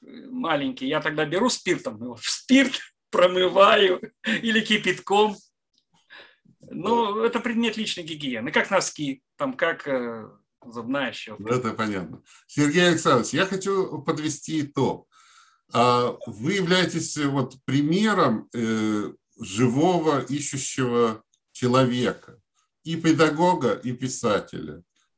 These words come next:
Speaker 2: и человека, так сказать, с большой буквы. А, это прекрасно, что на наши, э, вопросы нет ответов. Если бы у нас были ответы,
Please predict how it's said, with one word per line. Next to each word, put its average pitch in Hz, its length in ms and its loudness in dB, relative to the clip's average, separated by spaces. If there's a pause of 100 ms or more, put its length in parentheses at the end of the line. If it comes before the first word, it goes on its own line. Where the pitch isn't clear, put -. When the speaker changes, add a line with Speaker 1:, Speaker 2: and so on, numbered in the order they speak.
Speaker 2:
и 131 840 -2
человека, 123 540 0
так 110 200 -6
сказать, 110 320 -4
с 98 60 -10
большой 98 460 -6
буквы. 90 520 -12 (640)
А, 117 600 2
это 160 240 2
прекрасно, 165 680 2
что 135 600 -2
на 127 160 0
наши, 131 600 2 (260)
э, 98 380 0
вопросы 110 600 -2
нет 120 260 0
ответов. - 580 -6
Если 147 320 -4
бы 147 160 -2
у 151 60 -4
нас 147 220 0
были 143 280 0
ответы, 156 720 -2